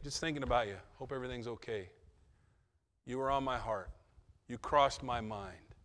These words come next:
You know, all I'm doing there is telling the truth. I don't think I start any of those with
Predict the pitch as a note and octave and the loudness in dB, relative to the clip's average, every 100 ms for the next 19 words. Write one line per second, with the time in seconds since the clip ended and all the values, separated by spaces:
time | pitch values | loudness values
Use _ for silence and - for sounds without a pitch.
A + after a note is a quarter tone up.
0 | _ - - - F3+ A3 G#3+ G#3 F#3+ G3+ | _ -20 -20 -2 2 6 6 6 6 4
1 | F#3+ F#3+ D3 - E3 D#3 C#3 - B2 - | 4 2 2 0 -2 -2 -4 -4 -4 -6
2 | - - - - - - _ _ - - | -20 -20 -20 -20 -20 -20 _ _ -20 -20
3 | _ _ _ _ D3+ C4+ B3 - - A#3 | _ _ _ _ 10 10 8 0 0 0
4 | B3+ E3 - E3+ D#3 F#3 E3 B2 A2+ A2 | 4 2 4 2 2 2 2 0 0 -4
5 | G2 G2+ E2+ | -4 -8 -8